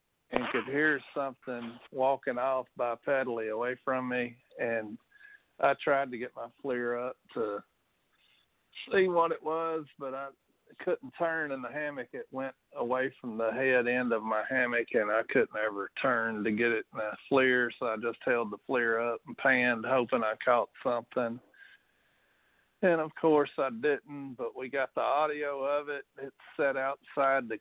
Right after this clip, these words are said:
camp for probably ten minutes or more, throwing stuff into the camp to see if we were gonna get up and if we'd turn on a light,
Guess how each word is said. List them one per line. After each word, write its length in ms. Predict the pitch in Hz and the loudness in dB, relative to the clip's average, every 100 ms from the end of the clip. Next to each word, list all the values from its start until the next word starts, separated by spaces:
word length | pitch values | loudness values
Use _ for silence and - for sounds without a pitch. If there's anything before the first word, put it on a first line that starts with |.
| - | -4
camp 340 | 143 139 139 - _ _ - - - - | -4 -2 -4 -8 _ _ -18 -18 -18 -10
for 220 | 110 104 - | -8 -8 -8
probably 600 | - 127 131 117 107 104 - _ _ _ - | 2 6 4 2 -4 -6 -10 _ _ _ -12
ten 560 | - 131 131 131 127 120 - 151 | -4 0 2 2 0 -6 -14 -8
minutes 420 | 131 131 143 139 - - | 4 6 6 4 -2 -4
or 100 | 139 | -4
more, 640 | 139 139 143 147 147 139 - _ _ - 131 - | 2 4 4 4 4 0 -8 _ _ -20 -20 0
throwing 520 | 139 139 143 131 113 - | 4 6 4 -2 -8 -12
stuff 300 | - 127 123 - | -6 -4 -4 -6
into 480 | 131 127 123 - 123 | -6 -6 -8 -6 -6
the 120 | 107 - | -4 2
camp 340 | 139 135 131 - | 4 4 2 -2
to 80 | 107 - | -4 0
see 160 | 143 123 | 4 4
if 100 | 117 - | 2 4
we 120 | 120 | 4
were 100 | 113 | 6
gonna 220 | 123 117 | 4 2
get 180 | 110 120 | 4 6
up 340 | 120 127 123 - - | 6 6 2 -2 -10
and 120 | 101 101 _ _ _ _ | -12 -16 _ _ _ _
if 60 | - | 2
we'd 200 | 123 104 | 2 4
turn 240 | 143 131 | 2 2
on 160 | 127 127 | 0 -4
a 60 | 110 | -4
light, 460 | 110 123 127 131 | -2 -2 0 -2